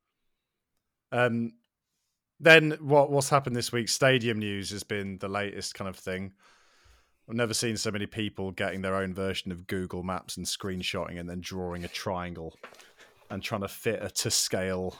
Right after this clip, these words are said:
Kassam <laughs> or whatever other stadium in the, in said triangle. Um, it, uh,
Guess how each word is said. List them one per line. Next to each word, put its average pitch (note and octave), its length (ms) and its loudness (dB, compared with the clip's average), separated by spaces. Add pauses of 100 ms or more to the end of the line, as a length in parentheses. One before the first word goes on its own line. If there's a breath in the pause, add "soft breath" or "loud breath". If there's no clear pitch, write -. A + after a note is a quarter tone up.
(140)
Kassam F#2 640 -4
<laughs> D3 60 2
or A#2 60 0
whatever G2+ 540 -4
other F#2+ 160 -6
stadium F#2+ 540 -2
in F#2 160 -6
the, F#2 180 -4 (440 loud breath)
in F#2+ 140 -4
said F#2 260 -2
triangle. F2 540 -4 (640 soft breath)
Um, G2+ 460 -2 (1300)
it, E3+ 140 8
uh, F#3 140 8